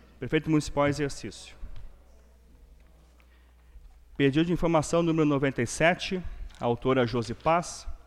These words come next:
Quanto à iluminação pública, se solicita as seguintes informações quanto aos pedidos de providências realizados pelo gabinete da vereadora. Segue anexo ao pedido tabela ao qual se requer saber se o trabalho foi realizado e ou qual a previsão de ser feito.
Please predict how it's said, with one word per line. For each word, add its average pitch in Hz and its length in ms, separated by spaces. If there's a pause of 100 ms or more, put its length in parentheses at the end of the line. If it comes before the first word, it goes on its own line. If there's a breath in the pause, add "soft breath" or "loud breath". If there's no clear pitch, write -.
(600 soft breath)
Quanto 185 280
à - 20
iluminação 175 560
pública, 180 560
se - 160
solicita 147 500
as 160 60
seguintes 156 380
informações 151 720
quanto 160 300
aos 139 80
pedidos 147 320
de - 80
providências 131 600
realizados 127 460
pelo 139 140
gabinete 131 400
da 131 120
vereadora. 131 560 (1600 soft breath)
Segue 180 340
anexo 170 460
ao 156 60
pedido 143 340
tabela 135 440
ao 143 60
qual 151 300
se 156 100
requer 135 360
saber 127 380
se 151 120
o - 20
trabalho 127 400
foi 135 200
realizado 120 520
e 127 60
ou 143 120
qual 147 300
a 151 60
previsão 143 320
de 135 80
ser 135 160
feito. - 460